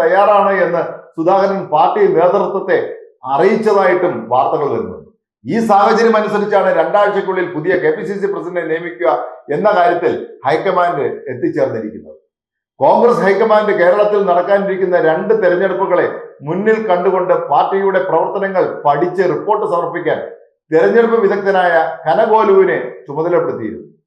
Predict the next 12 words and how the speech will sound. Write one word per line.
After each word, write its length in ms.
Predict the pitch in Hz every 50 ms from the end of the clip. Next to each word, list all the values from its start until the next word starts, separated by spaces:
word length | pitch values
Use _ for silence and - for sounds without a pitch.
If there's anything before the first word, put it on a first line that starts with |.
| _ _ _ _ _ _ - 123
അദ്ദേഹവും 520 | 135 156 190 208 196 202 208 208 208 208 190
സംഘവും 360 | 185 - - 208 220 220 202
രണ്ട് 240 | 190 180 185 - 220
മാസത്തിലധികം 800 | 208 196 196 185 196 196 202 202 190 180 190 196 185 156 147 151
നീണ്ടുനിന്ന 520 | 156 175 196 196 202 202 202 185 185 180 180
പഠനത്തിനും 640 | 170 160 160 180 180 196 185 190 196 185 180 -
സർവേക്കും 480 | 165 160 160 180 208 202 - 202 190 - 180
ശേഷം 240 | 165 - 151 - - - - - - _ _ _ _ _ 123
നേതൃത്വത്തിന് 720 | 139 160 180 208 220 226 226 220 226 220 202 202 196 175 147 147
റിപ്പോർട്ട് 300 | 151 147 196 220 220 208
സമർപ്പിക്കുകയാണ് 720 | - 170 160 165 180 170 180 175 160 170 160 143 - 113 110
ചെയ്തത്. 220 | 104 90 - -